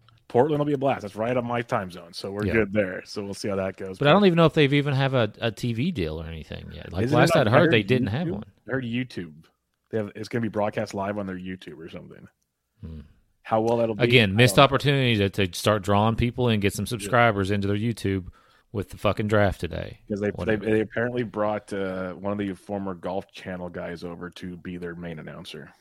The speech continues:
Speaker 2: Oh.
Speaker 1: So,
Speaker 2: Hmm.
Speaker 1: yeah, I'm, I'm hearing little tidbits today, so we'll see how that all plays out. Gonna be fun. More importantly, we got P G A Tour action,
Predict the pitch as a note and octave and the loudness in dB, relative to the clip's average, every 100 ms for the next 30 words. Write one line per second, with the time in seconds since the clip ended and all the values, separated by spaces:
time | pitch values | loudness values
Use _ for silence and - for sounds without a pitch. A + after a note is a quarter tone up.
0 | _ _ - G#2+ E2 - - - _ _ | _ _ -6 -6 -6 -12 -20 -20 _ _
1 | _ _ _ - - - G2 - - - | _ _ _ -18 -12 -8 -8 -8 -16 -18
2 | - _ F2+ D#2 F2 G#2+ A#2+ A#2+ C#3 B2 | -18 _ -10 -6 -4 0 2 2 2 2
3 | A2+ - F#2 E2 - - A#1+ - - F#2+ | 0 -2 -4 -4 -8 -10 -14 -14 -10 -10
4 | A2+ G#2 F#2 F2+ F2 - F#2 F2+ F2+ G2 | -4 -2 -2 -4 -6 -6 -8 -6 -6 -8
5 | - G2 F#2 G2 G2 G2 A2 - - - | -10 -12 -10 -8 -4 -4 -4 -8 -16 -20
6 | - G#2+ A#2 A#2 B2 B2+ C3 C3 A#2+ - | -10 2 2 6 6 6 2 2 2 2
7 | C3+ A#2 G2+ F2+ F2+ E2+ E2+ F#2+ A2 | 0 2 2 2 -2 -4 -6 -8 -8